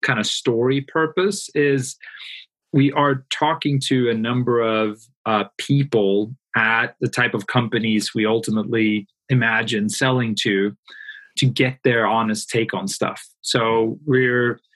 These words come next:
we're doing, we're setting up something right now, which is a little video intro from the two founders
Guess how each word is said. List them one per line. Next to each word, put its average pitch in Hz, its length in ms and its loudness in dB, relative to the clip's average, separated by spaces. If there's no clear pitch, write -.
we're 131 100 4
doing, 143 580 0
we're 135 140 0
setting 170 360 -2
up 143 140 -4
something 131 480 0
right 117 280 0
now, 101 360 -2
which 113 260 -2
is 110 460 0
a 127 40 -6
little 120 260 2
video 135 340 0
intro 127 400 0
from 110 160 -4
the 107 100 2
two 123 180 2
founders 101 720 0